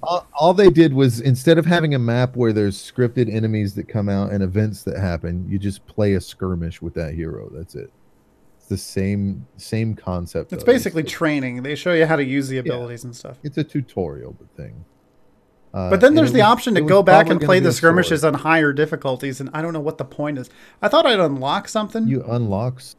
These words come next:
Speaker 1: like, the, the stars next to their name, which gives you something, I'm pretty sure.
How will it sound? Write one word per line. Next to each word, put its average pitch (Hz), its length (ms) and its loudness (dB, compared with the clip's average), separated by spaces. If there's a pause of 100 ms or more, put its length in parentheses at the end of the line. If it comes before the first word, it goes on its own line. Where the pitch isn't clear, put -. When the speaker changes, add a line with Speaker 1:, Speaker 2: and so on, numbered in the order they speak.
Speaker 1:
like, 90 260 -6
the, 80 500 -6 (120)
the 82 80 -12
stars 95 560 -4
next 80 220 -14
to 82 100 -14
their 76 160 -12
name, 80 320 -12
which 87 200 -14
gives 110 260 -8
you - 60 -10
something, - 460 -10
I'm 82 140 -18
pretty 80 200 -14
sure. 85 400 -12